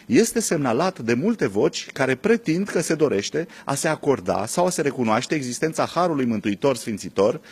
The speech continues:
și a tainelor în afara granițelor bisericii, considerată până acum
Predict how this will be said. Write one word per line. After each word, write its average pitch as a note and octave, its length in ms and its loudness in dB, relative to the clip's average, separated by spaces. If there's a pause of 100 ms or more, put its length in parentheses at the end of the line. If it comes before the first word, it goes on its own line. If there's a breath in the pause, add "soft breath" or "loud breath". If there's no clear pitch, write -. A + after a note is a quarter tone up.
(180 loud breath)
și - 160 -4
a G#2 60 2
tainelor F3+ 600 0
în C3+ 140 0
afara D#3 360 0
granițelor B2+ 560 0
bisericii, G2+ 600 -4 (360 loud breath)
considerată G#3 600 2
până F3 180 0
acum C#3 460 -2